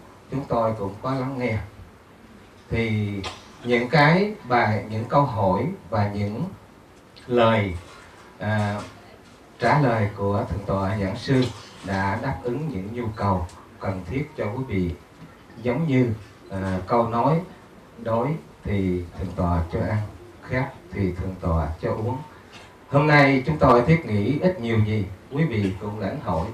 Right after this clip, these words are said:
được những cái bài Pháp, những câu hỏi mà nó rất gần gũi trong cái cuộc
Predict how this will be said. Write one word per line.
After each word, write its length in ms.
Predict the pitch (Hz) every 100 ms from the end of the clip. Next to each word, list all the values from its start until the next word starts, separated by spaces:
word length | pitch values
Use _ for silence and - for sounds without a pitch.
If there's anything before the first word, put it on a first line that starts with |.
| 104
được 160 | 95 - - - - -
những 340 | 104 101 104 113
cái 240 | - 127 -
bài 260 | 98 90 85
Pháp, 200 | - 156 - - -
những 200 | 107 107
câu 220 | - 120 120
hỏi 340 | 92 87 95 135 104
mà 340 | 95 90 85 - - - 123
nó 180 | 131 147 -
rất 320 | 185 - -
gần 220 | 123 101
gũi 240 | 92 98 - -
trong 140 | - - -
cái 140 | 139 -
cuộc 200 | 90